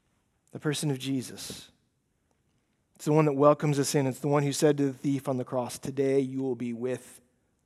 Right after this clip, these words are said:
me in paradise." It wasn't, "I'm gonna send you there." Jesus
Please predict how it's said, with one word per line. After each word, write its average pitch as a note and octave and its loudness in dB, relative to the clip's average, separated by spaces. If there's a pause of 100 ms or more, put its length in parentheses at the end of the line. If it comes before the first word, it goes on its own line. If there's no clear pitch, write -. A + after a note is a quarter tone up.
(680)
me A#2+ -6 (1000)
in G#2+ -14
paradise." G#2 -12 (120)
It D#3 -6
wasn't, D3+ 2
"I'm D3 0
gonna D#3+ 4
send D#3 0
you C#3 -2
there." G2+ -10 (1160)
Jesus C3+ -8